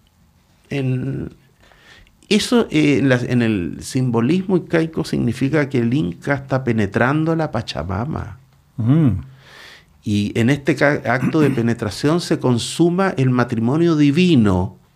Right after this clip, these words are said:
Speaker 2: entre el rey
Speaker 1: Qué
Speaker 2: y
Speaker 1: interesante.
Speaker 2: la madre tierra. Y, en, y, y a partir de ese momento, el rey pasa a ser dueño de las tierras o codueño con la Pachamama. Entonces,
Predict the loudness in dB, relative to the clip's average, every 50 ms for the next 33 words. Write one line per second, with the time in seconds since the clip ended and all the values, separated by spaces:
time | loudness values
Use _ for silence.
0 | _ _ _ _ _ -2 -2 0 0 -2 -2 0 2 2 2 2 0 0 0 2
1 | 4 4 4 4 2 0 -2 -6 -2 -2 -2 -2 0 0 0 2 2 4 4 4
2 | 4 2 2 2 0 0 0 0 0 2 2 2 2 2 0 0 -2 -2 -4 -2
3 | -2 -2 -2 -2 -4 -6 -6 -8 -8 -8 -10 -14 _ _ _ _ _ _ _ _
4 | _ _ _ _ _ _ _ _ _ _ _ _ _ _ -20 -20 _ _ -2 0
5 | 2 2 2 2 0 0 0 0 0 0 0 0 0 0 0 0 -2 -4 -2 -2
6 | -2 0 0 0 2 2 2 2 0 0 -2 -2 0 2 4 4 4 2 2 0
7 | 0 2 0 2 2 0 0 -2 -4 -8 -6 -4 -2 -2 -2 -4 -12 _ _ _
8 | _ -20 -20 -20 -20 _ _ _ _ _ -2 0 0 0 2 2 2 2 2 2
9 | -2 -4 -4 -4 -6 -6 -4 -4 -2 -2 0 0 0 0 0 0 -2 -2 -4 -6
10 | -8 -4 -2 -2 -2 -2 -2 -4 -4 -2 0 -2 2 2 2 2 4 4 2 2
11 | 2 2 0 0 0 -2 0 0 0 0 0 0 -2 -2 -4 -6 -6 -8 -6 -4
12 | -4 -4 -4 -4 -6 -6 -8 -10 -14 -20 _ -20 -20 -20 -20 -20 -20 -10 -8 -4
13 | -2 -2 0 2 0